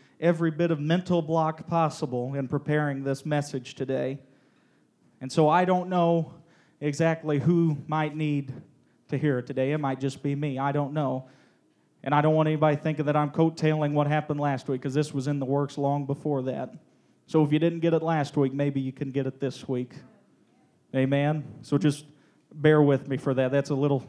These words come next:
side note. We're coming back from our commercial break. And likewise, the prophet Elijah found himself asking this very same question of how long, centuries before our country declared its own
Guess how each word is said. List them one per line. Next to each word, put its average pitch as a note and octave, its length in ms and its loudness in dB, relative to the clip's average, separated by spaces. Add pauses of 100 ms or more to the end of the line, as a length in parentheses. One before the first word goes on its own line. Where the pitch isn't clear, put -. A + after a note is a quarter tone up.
side C3 380 0
note. B2+ 160 -2
We're C3+ 280 -4
coming C3+ 260 -2
back C3 200 0
from C3 160 -4
our A#2+ 100 -2
commercial C3 440 -4
break. B2 460 -4 (1120)
And D3+ 120 0
likewise, F3 800 4 (1080)
the D#3 100 -2
prophet F3+ 420 4
Elijah E3 460 6
found D#3+ 340 0
himself D#3 480 2
asking E3 600 2 (280)
this E3 220 4
very F3 420 6
same D#3+ 340 2
question D#3+ 460 4
of C#3 140 0
how D3+ 240 0
long, D3 340 2
centuries E3 640 0
before C#3+ 600 4 (600)
our C#3 160 4
country D#3 520 2
declared C#3+ 520 2
its C3+ 160 -2
own D3 320 4